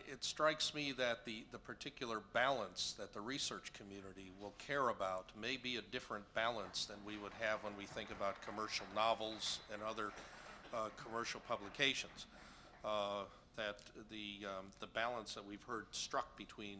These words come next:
access and, and free flow of information and property rights for the creator are, are just handled differently in the culture of scientific research. And one thing that I would worry about, in fact, is that,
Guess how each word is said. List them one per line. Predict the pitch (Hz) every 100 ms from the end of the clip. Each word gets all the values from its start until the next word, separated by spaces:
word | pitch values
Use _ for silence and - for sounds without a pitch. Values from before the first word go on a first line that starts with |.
| 98 117
access | 113 - - 117 - -
and, | 92 92 98
and | 92
free | - 107
flow | - 131 131
of | 117
information | 110 - 107 104 104 107 98 104
and | 95
property | - 123 - 104
rights | 98 98 87 - - - - -
for | - 98
the | 101
creator | - 110 127 120 92 - - - - - - -
are, | 107 -
are | 110 107
just | 139 - - - - - - - -
handled | - 139 143 127 107
differently | 117 - 120 110 107
in | 101
the | 95
culture | 113 107 - 104
of | -
scientific | 110 95 107 92 92
research. | 127 107 - - - - - - - - - - - 120 110 104
And | 107 98 - 110
one | 120
thing | 113 127 107
that | 104
I | 110
would | 110 98
worry | 107 151 143 113
about, | 101 95 87 - - - - - 101
in |
fact, | 95 113 104 104 110
is | 98 -
that, | 107 98